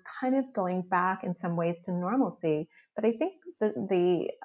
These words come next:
um, short answer is we, we don't really have all the answers yet. And it's still an important time for all of us to be being very vigilant in terms of hand washing,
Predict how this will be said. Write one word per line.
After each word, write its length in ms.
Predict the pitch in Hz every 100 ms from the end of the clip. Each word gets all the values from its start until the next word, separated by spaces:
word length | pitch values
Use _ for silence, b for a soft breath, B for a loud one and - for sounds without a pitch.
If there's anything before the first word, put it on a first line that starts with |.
| 185
um, 220 | 175 170
short 240 | - 285
answer 340 | 220 175 - 175
is 300 | 175 175 -
we, 260 | 220 226 240
we 100 | 226
don't 200 | 277 330 -
really 180 | 226 202
have 240 | 180 180
all 120 | 175
the 180 | 175 -
answers 400 | 185 240 - -
yet. 240 | - - - b b b
And 220 | - 180 185
it's 180 | -
still 300 | - - 277
an 80 | 302
important 380 | 220 - 190 -
time 280 | - 180 180
for 520 | - 185 170 165 - - _ - -
all 260 | 196 247
of 140 | 214 156
us 240 | 156 160 -
to 60 |
be 320 | 175 165 156 - _ _ _ - - - 180
being 300 | 202 185 175
very 260 | 233 277
vigilant 380 | 190 180 180 170
in 40 |
terms 220 | 160 165 208
of 80 |
hand 320 | - - 175 190
washing, 560 | 196 220 226 202 202